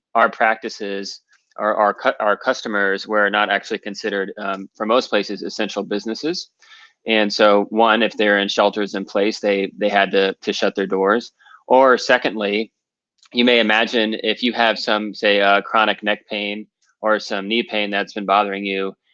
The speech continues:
uh, many people probably aren't going to risk going to a, say, hospital-affiliated P T clinic or even a standalone one, because, uh, they can deal with their issues and, uh,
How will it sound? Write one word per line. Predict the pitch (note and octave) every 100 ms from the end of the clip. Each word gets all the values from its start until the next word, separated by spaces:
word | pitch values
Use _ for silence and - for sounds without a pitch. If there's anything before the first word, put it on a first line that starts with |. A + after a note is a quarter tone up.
| _ G#2+
uh, | G#2 G2 G2 - _ _ -
many | B2 A#2+ A#2
people | A2+ A#2+ A2+ G2+
probably | A2 G#2 G#2 G2+
aren't | G2+ G2
going | G2+ G2 G2
to | G#2 F#2+
risk | G2 -
going | G#2 G2 F#2+ G2
to | G2+ F#2+
a, | F#2+ F#2
say, | - F#2+
hospital-affiliated | F#2 G2+ - G2+ F#2+ G#2+ G2 F#2+ F#2 -
P | G#2
T | F#2 G#2+
clinic | G2 G#2 G2 F#2+
or | G2
even | G2 F#2+
a | F#2+
standalone | - G#2 G2 F#2+ F#2+ F#2+
one, | F#2 F#2 F2+ - - _
because, | G2+ - F#2+ F#2 -
uh, | G#2+ G2 F#2+
they | G#2+
can | A#2 G2+
deal | G#2 G2+
with | G2 -
their | G2 F#2+ F#2+
issues | G#2 G2 - F#2+ F#2 - - - - _
and, | G2+ G2 F#2+
uh, | F#2 F#2